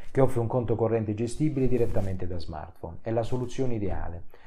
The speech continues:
dato che ti permette di accedere al tuo denaro in tempo reale, ovunque ti trovi.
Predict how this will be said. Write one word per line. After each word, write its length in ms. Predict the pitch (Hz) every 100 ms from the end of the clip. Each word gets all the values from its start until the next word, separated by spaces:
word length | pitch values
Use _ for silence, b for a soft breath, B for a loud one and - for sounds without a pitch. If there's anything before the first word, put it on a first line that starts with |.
| b
dato 260 | - 160 151
che 100 | 135
ti 100 | 139
permette 440 | 143 143 160 143
di 100 | 135
accedere 440 | 131 - 151 139 123
al 120 | 117
tuo 100 | 131
denaro 320 | 135 156 151
in 140 | 143
tempo 320 | 135 127 120 113
reale, 420 | 95 85 85 -
ovunque 420 | 143 151 190 180
ti 120 | 151 113
trovi. 400 | 80 80 82